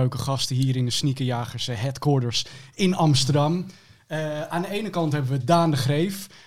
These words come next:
Hij is, eh, eigenaar van, eh, Baskets. Kan ik dat een kledingzaak noemen of is het, eh, meer dan dat?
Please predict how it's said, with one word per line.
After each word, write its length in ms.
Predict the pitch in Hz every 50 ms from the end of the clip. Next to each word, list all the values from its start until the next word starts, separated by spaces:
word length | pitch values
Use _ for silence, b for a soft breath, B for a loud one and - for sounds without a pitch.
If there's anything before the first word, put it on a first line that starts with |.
| B
Hij 180 | B 131 143 147
is, 180 | 147 131 - 156
eh, 380 | 147 143 139 139 135 135 135
eigenaar 520 | 160 160 165 160 - 143 147 139 139 135 135
van, 240 | - 143 131 131
eh, 300 | 127 127 123 120 120 117 117 110 127
Baskets. 680 | 127 127 117 - - 147 156 175 - - - - - b b b b b b _ _
Kan 140 | 151 151
ik 60 | 156 147
dat 140 | 160 147 139
een 80 | 135
kledingzaak 580 | 131 143 156 165 175 196 180 - 180 170 170 160
noemen 200 | 165 165 165 165
of 120 | 156 -
is 140 | 156 139 -
het, 140 | 151 135 -
eh, 220 | 147 143 139 139 139 143 147 - _ _ _
meer 240 | _ 131 135 135 127
dan 140 | 127 123 127
dat? 320 | 123 107 98 - - -